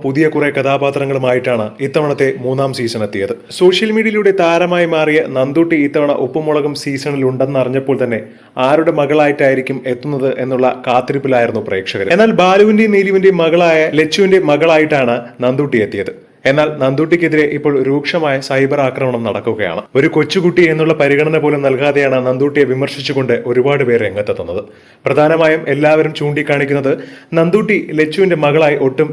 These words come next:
യോജിക്കുന്നില്ലെന്നും ഒരു ലോജിക്കുമില്ലാത്ത ഒരു കാസ്റ്റിംഗ് ആയെന്നും പ്രത്യേകിച്ചും ലച്ചുവിന് അമ്മ വേഷം ഒട്ടും ചേരുന്നില്ല എന്നുള്ള അതൃപ്തിയാണ് ഉപ്പും മുളകും പ്രേക്ഷകരുടെ ഭാഗത്തു നിന്നും ഉണ്ടാവുന്നത്. ഇതുകൂടാതെ നന്ദൂട്ടിയെ പാറുക്കുട്ടിയുമായി താരതമ്യപ്പെടുത്തുന്നവരും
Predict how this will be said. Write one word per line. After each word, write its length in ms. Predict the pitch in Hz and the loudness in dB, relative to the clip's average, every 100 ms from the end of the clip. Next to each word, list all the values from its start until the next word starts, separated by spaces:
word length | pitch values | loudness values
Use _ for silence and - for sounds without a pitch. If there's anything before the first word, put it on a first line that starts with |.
| 135 | 0
യോജിക്കുന്നില്ലെന്നും 720 | 131 139 151 165 147 131 117 - 147 | 2 2 0 -2 0 0 -2 0 4
ഒരു 100 | 202 180 | 6 6
ലോജിക്കുമില്ലാത്ത 720 | 160 160 180 185 170 165 160 | 4 2 0 0 2 2 2
ഒരു 80 | 151 147 | 0 2
കാസ്റ്റിംഗ് 460 | 139 147 170 156 | 0 0 -2 0
ആയെന്നും 320 | 143 139 123 107 | 0 0 0 -2
പ്രത്യേകിച്ചും 480 | 143 180 196 190 185 147 | 0 2 2 0 0 0
ലച്ചുവിന് 380 | 143 185 190 170 139 | 2 2 2 2 0
അമ്മ 180 | 160 175 | 2 2
വേഷം 260 | 160 156 143 139 | 2 0 -4 -4
ഒട്ടും 220 | 135 180 - | -4 -4 0
ചേരുന്നില്ല 460 | 147 156 165 160 147 139 | 2 2 2 2 2 0
എന്നുള്ള 260 | 147 147 147 135 | 0 0 0 -2
അതൃപ്തിയാണ് 580 | 131 151 170 151 123 117 - 139 | -4 -2 0 2 0 -2 -2 -2
ഉപ്പും 180 | 143 185 | 2 2
മുളകും 240 | 175 160 151 | 2 2 0
പ്രേക്ഷകരുടെ 440 | 147 135 156 135 127 | -2 0 -2 0 2
ഭാഗത്തു 340 | 123 131 135 135 | 2 2 0 0
നിന്നും 180 | 123 107 | -2 -4
ഉണ്ടാവുന്നത്. 420 | 98 95 92 - - 165 | -4 -6 -6 -8 -2 2
ഇതുകൂടാതെ 440 | 190 214 208 196 190 | 4 4 4 4 2
നന്ദൂട്ടിയെ 400 | 160 165 175 190 185 | 0 2 2 2 4
പാറുക്കുട്ടിയുമായി 720 | 151 160 170 185 175 165 160 156 | 2 2 0 0 0 0 0 0
താരതമ്യപ്പെടുത്തുന്നവരും 960 | 151 170 175 165 165 151 147 139 135 | 2 2 0 0 -2 -2 -2 0 -2